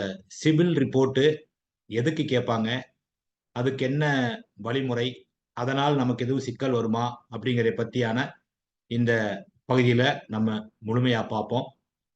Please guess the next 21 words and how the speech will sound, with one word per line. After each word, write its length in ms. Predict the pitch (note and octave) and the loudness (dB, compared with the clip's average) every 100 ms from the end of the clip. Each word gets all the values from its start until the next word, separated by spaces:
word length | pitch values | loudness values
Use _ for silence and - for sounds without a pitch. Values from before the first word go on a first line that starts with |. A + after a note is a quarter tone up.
| _ _ _ _ B2 | _ _ _ _ 0
அடுத்து 260 | E3+ F#3+ D#3 | 0 4 4
ரெண்டாவது 380 | C#3 F3+ G3 F3 D3+ | 4 4 4 4 2
கேள்வியா 360 | C#3+ C#3 C3+ C#3+ C#3+ | 0 0 0 0 0
நம்ம 160 | C3+ B2+ | -2 -2
எதை 100 | C#3+ C3 | -4 -4
பார்க்க 280 | B2 C3 B2+ | -6 -4 -2
போறோம் 260 | B2+ B2+ | 0 0
அப்படின்னா, 360 | A2 A2 A2 B2+ G#2+ - _ _ _ _ _ _ _ _ _ _ _ | -2 -4 -4 -4 -6 -10 _ _ _ _ _ _ _ _ _ _ _
சில 320 | - - D3 C#3+ C3+ B2 A2+ - - _ _ _ C3+ | -20 -4 0 2 2 0 -2 -6 -14 _ _ _ -4
முஸ்லீம்கள் 560 | D3 G#3+ G3+ F3 D#3 C#3 | 0 2 4 2 0 0
வந்து 240 | C3 C3+ D3+ C3 B2+ | -2 -2 -2 -2 -4
இன்சூரன்ஸ் 460 | D#3+ - E3+ D#3 - | -6 -4 -4 -4 -6
பண்ணுவது 340 | C#3 C3+ C3+ B2 | -6 -2 -2 0
வந்து 180 | B2 C3+ C#3 | 2 2 2
எங்களுக்கு 400 | A#2+ A#2 A2+ A#2 A2 G#2 G2+ - _ | 2 0 -2 -4 -4 -4 -6 -10 _
மத 240 | A#2 C3+ D#3 B2+ | 0 4 4 4
ரீதியா 380 | C#3+ D3 D3 C3+ A#2 | 2 2 2 2 0
வந்து 240 | A#2 C3 C3 A2 G2+ F#2+ F#2 F2+ _ _ _ _ _ _ _ _ _ _ _ _ _ _ _ | -2 0 0 -2 -4 -6 -10 -14 _ _ _ _ _ _ _ _ _ _ _ _ _ _ _
மத, 220 | A2 C3+ D#3+ E3 C3+ | -4 2 6 6 6
எங்க 140 | C3+ C3 B2+ A#2+ - A#2 | 4 4 2 0 -2 -2
மத 160 | C3 | 2